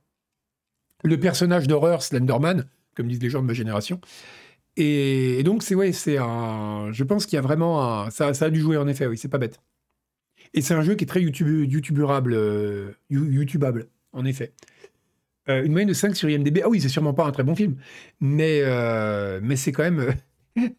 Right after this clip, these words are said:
<laughs> et vous avez Killers of the Flower Moon de Scorsese qui est derrière. <laughs> Et, alors, ça me fait de la peine, parce que,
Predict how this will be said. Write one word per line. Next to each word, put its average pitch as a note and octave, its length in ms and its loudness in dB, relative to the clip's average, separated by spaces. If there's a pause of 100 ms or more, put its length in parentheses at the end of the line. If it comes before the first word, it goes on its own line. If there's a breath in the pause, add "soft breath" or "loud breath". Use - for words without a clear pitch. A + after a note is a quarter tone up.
(120)
<laughs> F3+ 240 -8
et G#3 80 2
vous E3 80 2
avez D#3+ 180 2
Killers F#3+ 300 0
of D3+ 80 4
the C#3+ 60 2
Flower D#3+ 260 2
Moon E3+ 140 4
de C#3+ 200 2
Scorsese E3+ 580 0
qui C#3 140 -2
est C#3 60 2
derrière. D#3 580 2 (100)
<laughs> D4 420 0
Et, D#3+ 160 0 (640 loud breath)
alors, C3 180 0
ça E3+ 80 0
me D3+ 40 0
fait - 80 -10
de F#3 40 2
la G3 80 2
peine, E3 260 0
parce C#3+ 140 -6
que, D3 160 -2